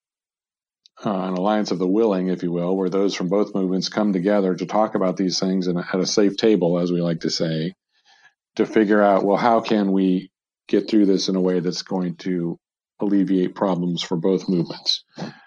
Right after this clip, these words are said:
Um, it is hard, frustrating work, but our unions are a believer in the business model. Anna can tell you the steelworkers are one of the founding organizations.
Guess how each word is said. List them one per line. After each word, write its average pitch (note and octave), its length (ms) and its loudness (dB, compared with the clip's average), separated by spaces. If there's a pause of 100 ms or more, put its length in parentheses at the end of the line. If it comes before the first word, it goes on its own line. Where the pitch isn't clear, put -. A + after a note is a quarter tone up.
(280)
Um, F#2 340 0
it F#2+ 80 2
is F#2 320 0 (160)
hard, F2+ 600 -2 (440)
frustrating F2 760 2 (440)
work, F2+ 440 0 (500)
but F2+ 480 -2
our G2 180 2
unions F#2+ 720 0 (400)
are F2+ 380 0 (260)
a G2+ 80 2
believer G#2 380 4
in G2 60 4
the G2+ 60 4
business F#2 340 2
model. E2+ 300 0
Anna G2 220 2
can F#2 160 0
tell F#2 120 2
you F2+ 100 4
the E2+ 60 0
steelworkers F#2 480 4
are F2+ 40 0
one F2+ 120 2
of F2 60 2
the E2+ 140 0
founding E2+ 300 2
organizations. E2+ 920 0